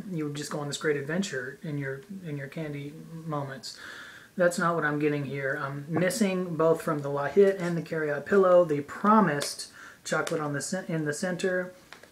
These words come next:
Even if it was low quality chocolate, it would still be chocolate, and that is what is being advertised. So I feel juked.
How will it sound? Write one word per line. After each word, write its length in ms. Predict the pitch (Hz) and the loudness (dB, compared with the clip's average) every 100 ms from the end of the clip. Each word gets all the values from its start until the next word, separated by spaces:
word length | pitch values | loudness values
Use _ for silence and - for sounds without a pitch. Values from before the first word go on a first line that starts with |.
| _ | _
Even 360 | 196 175 170 165 | -2 0 2 2
if 180 | 160 170 | 2 2
it 140 | 165 | 0
was 540 | 170 175 175 165 - | 4 6 4 2 0
low 280 | 190 196 202 | 6 8 10
quality 400 | 202 226 254 247 | 8 8 8 6
chocolate, 400 | - 151 143 151 | 4 0 2 2
it 60 | 156 | 2
would 160 | 160 | 0
still 360 | - 208 214 202 | 0 0 2 2
be 440 | 180 170 165 160 - - - | 2 2 0 -2 -8 -20 -16
chocolate, 480 | - 196 - 160 147 | 2 4 6 4 0
and 120 | 147 | 0
that 140 | 151 151 | 0 0
is 200 | 156 151 | 0 2
what 180 | 147 147 | 2 2
is 120 | 143 | 0
being 200 | 143 139 | -6 -8
advertised. 600 | 131 135 139 131 123 127 | -8 -10 -10 -10 -10 -10
So 280 | 147 139 135 - - 143 | -8 -4 -2 0 -2 -4
I 80 | |
feel 400 | - 156 143 147 - - _ - - - - - 170 | -6 -4 -4 -6 -10 -20 _ -18 -16 -16 -20 -14 -6
juked. 540 | 170 165 156 - - | 0 0 0 -6 -12